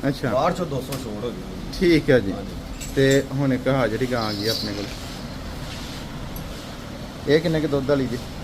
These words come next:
Speaker 2: ਦੁੱਧ ਦਾ ਰੁਪਈਏ ਇਹਦੇ ਕੋਲ ਨਾ ਵੀਹ ਕਿਲੋ ਸੀ, ਇਹਦੀ ਵੱਛੀ ਉਹਨਾਂ ਰੱਖ ਲਈ ਆ।
Speaker 1: ਹਾਂਜੀ।
Speaker 2: ਇਹਨੇ ਬਹੁਤ ਜ਼ਿਆਦੀ ਔਲ ਕੀਤੀ, ਮਤਲਬ ਦੋ ਤਿੰਨ ਦਿਨ ਤੁਹਾਡੇ ਕੋਲ, ਤੇ ਇਹ ਆਣ ਕੇ ਰਹਿ ਗਈ ਉਦੋਂ ਪੰਦਰਾਂ ਕਿਲੋ।
Speaker 1: ਅੱਛਾ।
Speaker 2: ਹੁਣ ਵੀ ਇੰਨਾ ਕੁ ਦੁੱਧ ਪੰਦਰਾਂ ਸੋਲਾਂ ਕਿਲੋ ਹੈਗਾ ਇਹਦੇ ਕੋਲ ਤਿਆਰ ਆ।
Speaker 1: ਠੀਕ
Speaker 2: ਏਦਾਂ
Speaker 1: ਹੈ।
Speaker 2: ਚੋਣੀ ਕੋਈ ਮੰਗਾ ਨਹੀਂ, ਕੋਈ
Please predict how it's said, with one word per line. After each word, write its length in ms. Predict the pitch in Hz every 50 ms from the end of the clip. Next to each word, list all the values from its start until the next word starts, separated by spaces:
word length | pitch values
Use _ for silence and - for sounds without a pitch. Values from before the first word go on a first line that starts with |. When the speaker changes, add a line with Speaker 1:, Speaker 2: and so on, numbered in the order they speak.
| - - - - - - 120 -
Speaker 2:
ਦੁੱਧ 160 | 160 175 185
ਦਾ 100 | 190 214 214
ਰੁਪਈਏ 240 | 190 180 165 175 185
ਇਹਦੇ 200 | 202 208 196 190
ਕੋਲ 100 | - 202
ਨਾ 180 | 208 220 220 208
ਵੀਹ 260 | 175 156 156 - -
ਕਿਲੋ 240 | 170 175 156 147 135
ਸੀ, 160 | 139 131 127 131 131 -
ਇਹਦੀ 180 | 160 170 190 190
ਵੱਛੀ 300 | 180 156 131 - 165 170
ਉਹਨਾਂ 200 | 175 180 180 175
ਰੱਖ 200 | 165 147 - 123
ਲਈ 180 | 113 113 110
ਆ। 60 | 101 98 - - - - -
Speaker 1:
ਹਾਂਜੀ। 260 | 147 156 147 131 127 120
Speaker 2:
ਇਹਨੇ 240 | 107 151 170 180 170 143
ਬਹੁਤ 280 | 135 135 147 165 180 170
ਜ਼ਿਆਦੀ 280 | 160 160 151 147 151 156
ਔਲ 200 | 147 139 135 135
ਕੀਤੀ, 260 | 139 139 135 135 143 143
ਮਤਲਬ 200 | 135 131 135 131
ਦੋ 160 | 127 127 127 123
ਤਿੰਨ 160 | 123 127 127
ਦਿਨ 100 | 131 131
ਤੁਹਾਡੇ 260 | 131 131 123 117 120
ਕੋਲ, 140 | 117 131 135
ਤੇ 280 | 143 139 - - 139
ਇਹ 80 | 147 151
ਆਣ 160 | 143 139 135
ਕੇ 100 | 127 131
ਰਹਿ 140 | 127 123 123
ਗਈ 140 | 131 143 147
ਉਦੋਂ 240 | 139 120 127 131 123
ਪੰਦਰਾਂ 320 | - 120 113 110 110 107
ਕਿਲੋ। 220 | 101 104 101 98 92 92 - - - - - 131
Speaker 1:
ਅੱਛਾ। 300 | 139 - - 131 107 95 - 151
Speaker 2:
ਹੁਣ 140 | 165 160
ਵੀ 120 | 170 185 190
ਇੰਨਾ 200 | 185 175 175 175
ਕੁ 60 | 175
ਦੁੱਧ 160 | 165 160 156 160 151
ਪੰਦਰਾਂ 240 | 151 143 139 139 135
ਸੋਲਾਂ 220 | 135 131 127 123
ਕਿਲੋ 180 | 120 123 123 127
ਹੈਗਾ 180 | 135 127 101 95
ਇਹਦੇ 140 | 98 98 101
ਕੋਲ 100 | 110 104 101
ਤਿਆਰ 120 | 104 98
ਆ। 180 | 95 95 95 95 - - - - -
Speaker 1:
ਠੀਕ 240 | - 175 170 160 139
Speaker 2:
ਏਦਾਂ 140 | - 131 117
Speaker 1:
ਹੈ। 40 | -
Speaker 2:
ਚੋਣੀ 300 | - 180 165 165 170 170
ਕੋਈ 180 | 156 165 160 160
ਮੰਗਾ 300 | 156 156 143 135 139 139
ਨਹੀਂ, 100 | 139 143
ਕੋਈ 120 | 139 143